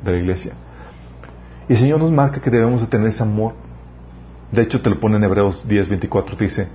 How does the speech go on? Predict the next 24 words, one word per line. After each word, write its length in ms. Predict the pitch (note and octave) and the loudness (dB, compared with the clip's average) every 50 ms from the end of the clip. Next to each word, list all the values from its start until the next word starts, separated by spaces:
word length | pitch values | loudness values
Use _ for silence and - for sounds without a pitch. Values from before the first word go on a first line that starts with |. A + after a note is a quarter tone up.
| - - - - - - - - - - - - - - - - | -16 -18 -18 -18 -20 -20 -20 -20 -20 -20 -20 -20 -20 -16 -8 -2
"Preocupémonos 1000 | - G2+ G#2 - A#2 G#2 - - - A#2+ A#2 B2 B2 B2 B2 A#2+ B2 B2+ B2+ - | 0 0 2 2 0 -2 -2 2 2 4 4 4 2 2 2 0 -2 -2 -4 -4
los 300 | A2 G2 - - - - | -6 -6 -6 -10 -6 -4
unos 260 | G#2+ G#2 G#2+ G2 - | -2 -2 -2 -2 -4
por 220 | - - G#2 F#2 | -8 -8 -6 -6
los 240 | F#2 F2+ - - - | -6 -6 -8 -8 -6
otros". 640 | G2 F2 - - - - - - - - - - - - - - - - - - - - - - - - - - - - - - - - - - - - - - - - - - - - - | -6 -6 -8 -10 -20 -20 -20 -20 -18 -18 -18 -18 -20 -20 -20 -20 -20 -20 -20 -20 -20 -20 -20 -20 -20 -20 -20 -20 -20 -20 -20 -20 -20 -20 -20 -20 -20 -20 -20 -20 -20 -20 -20 -20 -20 -14 -8
Preocupémonos 680 | - A#2+ - F#2+ E2 - G2+ G2+ G2+ G2+ G2+ G2+ - - | -8 -6 -6 -4 -4 -4 -4 -2 -2 -4 -4 -4 -6 -6
los 160 | G#2 F#2+ - A2 | -6 -4 -2 -2
unos 180 | G#2 G2+ G#2 | -2 -2 -2
por 140 | - - G#2 | -4 -6 -6
los 160 | G2 - - | -6 -4 -6
otros. 420 | G#2+ - - - - - - - - - - - - - - - - - - - - - - - - - - | -6 -8 -8 -12 -16 -18 -18 -20 -20 -20 -20 -20 -20 -20 -20 -20 -20 -20 -20 -20 -20 -20 -20 -20 -20 -18 -6
El 40 | |
Señor 220 | - - B2+ B2+ B2 | 0 2 2 2 2
te, 120 | - - D3 | 0 -6 -10
quiere 340 | B2+ - B2+ B2 B2 B2+ | -4 0 2 2 2 2
que, 80 | B2+ C#3 | 0 -2
te, 240 | - - C#3+ - - - - | -4 -4 -6 -6 -6 -6 -6
que 80 | - | -4
tengas 300 | - - B2 A2+ B2 G#2+ | 0 0 2 2 2 0
ese 180 | G#2+ - - B2+ A2+ A#2+ - | -2 0 0 2 2 0 -2
afecto 440 | - G#2 - - - B2 - - A#2+ | -4 -8 -6 -2 -2 -2 0 0 -2
entrañable 440 | G#2+ G#2 G#2+ G#2 G2 G2+ G#2 G2+ G#2 | -2 -2 -2 -2 0 0 2 2 2
donde 220 | G2+ G2+ G#2 G2+ | 2 2 0 0